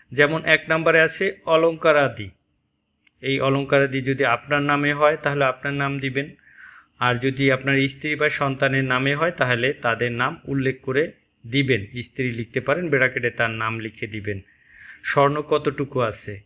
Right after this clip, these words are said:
ভরিতে উল্লেখ করে দিবেন। কিভাবে এই স্বর্ণটি আপনি পেয়েছেন, ক্রয় করেছেন নাকি উত্তরাধিকার সূত্রে পেয়েছেন বা উপহার হিসেবে পেয়েছেন, সেটি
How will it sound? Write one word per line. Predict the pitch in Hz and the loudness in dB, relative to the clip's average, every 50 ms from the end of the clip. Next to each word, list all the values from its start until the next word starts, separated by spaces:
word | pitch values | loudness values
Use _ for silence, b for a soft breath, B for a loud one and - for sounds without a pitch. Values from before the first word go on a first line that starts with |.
| _ _ - 127 | _ _ -10 -4
ভরিতে | 123 127 131 131 131 135 - 180 175 | 0 0 2 2 0 -2 -2 -2 -2
উল্লেখ | 160 143 127 123 127 127 - | 0 0 0 -2 -2 -4 -4
করে | - 131 135 170 202 - - _ _ - 117 | -2 0 0 0 0 -2 -12 _ _ -12 -6
দিবেন। | 117 127 120 120 117 104 98 - _ _ | -4 -4 -2 -2 -4 -4 -6 -8 _ _
কিভাবে | - 160 147 165 160 156 151 156 | -10 -4 2 2 2 4 4 0
এই | 151 | 0
স্বর্ণটি | 139 - 147 135 127 131 131 131 131 131 127 | 0 0 0 0 0 0 -2 -2 0 0 2
আপনি | 117 117 - - 143 170 196 - b b b b b _ - | 2 0 -2 -4 -4 -4 -4 -6 b b b b b _ 0
পেয়েছেন, | 147 139 131 120 - - 123 117 110 | 2 2 2 2 0 -4 -6 -6 -6
ক্রয় | - - 135 131 127 127 | -6 -2 0 2 2 2
করেছেন | 127 135 131 139 147 143 - 185 165 | 0 0 0 0 0 -2 -4 -6 -4
নাকি | 147 131 127 127 - 135 | -4 -4 -4 -4 -4 -4
উত্তরাধিকার | 131 131 131 - 135 135 131 120 123 - - 123 | -4 -4 -2 0 0 0 0 0 -2 -2 -2 -4
সূত্রে | - - 131 110 - - 117 110 | -4 -4 -8 -10 -10 -10 -12 -10
পেয়েছেন | - - 113 113 107 - 110 107 110 104 | -8 -6 -6 -6 -6 -6 -10 -10 -8 -4
বা | 113 113 110 - B B B B B B B B - | -2 -2 -2 -4 B B B B B B B B -8
উপহার | 135 135 131 151 151 147 143 135 | -6 -4 0 2 2 4 4 2
হিসেবে | 127 - - 139 120 120 117 | 2 0 0 0 0 -2 -6
পেয়েছেন, | 113 - 117 117 - - 160 | -6 -6 -8 -8 -8 -10 -10
সেটি | 156 - - 143 143 147 | -6 -2 -2 -2 -2 -2